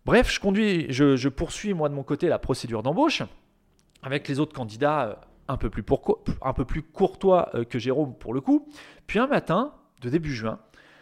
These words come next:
je me décide à poster sur LinkedIn le post dont il est question en début de cet article, mon fameux coup de gueule. Vous allez donc me dire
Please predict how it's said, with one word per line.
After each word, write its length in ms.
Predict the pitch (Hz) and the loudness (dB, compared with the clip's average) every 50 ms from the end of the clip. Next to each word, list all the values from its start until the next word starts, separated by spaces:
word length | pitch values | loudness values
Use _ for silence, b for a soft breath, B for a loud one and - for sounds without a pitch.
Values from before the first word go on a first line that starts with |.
| b b b b b b _ | b b b b b b _
je 140 | - 117 143 | -12 -8 -6
me 80 | 165 | -4
décide 500 | 170 196 185 - - 277 294 - 165 - - - | -4 -4 -4 -2 -2 -2 0 0 -2 -4 -6 -8
à 80 | 131 | -8
poster 320 | 131 - 160 - - - 226 | -6 -4 -6 -4 -4 -4 -4
sur 180 | - - 147 | -2 -2 -2
LinkedIn 380 | 127 127 131 127 135 202 233 208 | -2 -2 -4 -4 -4 -2 -2 0
le 80 | 147 120 | -2 0
post 420 | - - 214 233 226 - - - | 2 4 4 4 2 -2 -10 -16
dont 160 | - 123 123 120 | -14 -12 -12 -10
il 180 | - - 131 | -6 -6 -6
est 60 | 127 | -4
question 380 | 127 - 131 - - - 220 190 | -4 -6 -8 -8 -8 -6 -6 -4
en 60 | 151 | -4
début 220 | 127 127 131 180 202 | -4 -4 -4 -6 -8
de 80 | - | -8
cet 240 | - 151 131 - - | -8 -10 -8 -6 -8
article, 480 | 113 - - - 240 247 - - 110 - _ _ _ - | -10 -6 -4 -4 -4 -4 -6 -8 -14 -14 _ _ _ -18
mon 60 | - - | -14 -6
fameux 280 | - 139 143 185 202 | -2 2 4 4 4
coup 220 | 196 - - 147 123 | 4 2 -2 -4 -4
de 80 | 107 | -2
gueule. 160 | 120 - - _ _ B B B B B B B B B B B B B B B B B _ _ _ _ _ _ _ _ _ _ _ _ _ _ _ _ _ - | -4 -6 -6 _ _ B B B B B B B B B B B B B B B B B _ _ _ _ _ _ _ _ _ _ _ _ _ _ _ _ _ -10
Vous 180 | 135 151 156 196 | -6 2 4 4
allez 160 | 202 220 240 | 6 6 4
donc 420 | 220 269 294 - - - - - - _ _ _ _ _ _ _ _ _ _ _ _ _ _ _ _ _ _ | 2 -2 -2 -4 -6 -10 -10 -10 -12 _ _ _ _ _ _ _ _ _ _ _ _ _ _ _ _ _ _
me 140 | 147 143 143 | -2 0 0
dire 560 | 127 127 170 240 277 302 294 202 135 110 - | 0 0 2 4 4 4 4 2 0 -4 -6